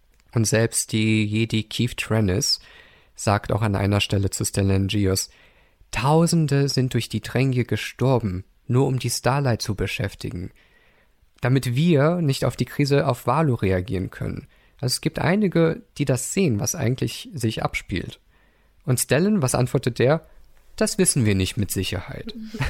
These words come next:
Und da spielt für mich Stellan mehr einen vorsichtigen Politiker, mehr als einen machtgeleiteten Jedi.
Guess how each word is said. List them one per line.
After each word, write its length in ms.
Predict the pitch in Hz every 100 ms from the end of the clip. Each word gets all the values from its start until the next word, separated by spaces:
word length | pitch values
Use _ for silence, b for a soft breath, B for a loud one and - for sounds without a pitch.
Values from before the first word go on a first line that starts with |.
| 226 - 233 247 240 - 370 - 370 - 466 - 427 B B B B B B
Und 100 | 269
da 80 | 156
spielt 400 | - 180 202 - B B
für 140 | -
mich 160 | 151 160
Stellan 440 | - 139 139 151
mehr 200 | 139 139
einen 320 | 131 120 127 - _
vorsichtigen 760 | - 135 156 156 - 113 107
Politiker, 1000 | - 101 123 - 165 - 151 151 151 151 B B B B B -
mehr 360 | 123 151 160
als 160 | 127 -
einen 200 | 127 117
machtgeleiteten 840 | 147 - 139 117 123 - - 101
Jedi. 500 | 95 190 190 - -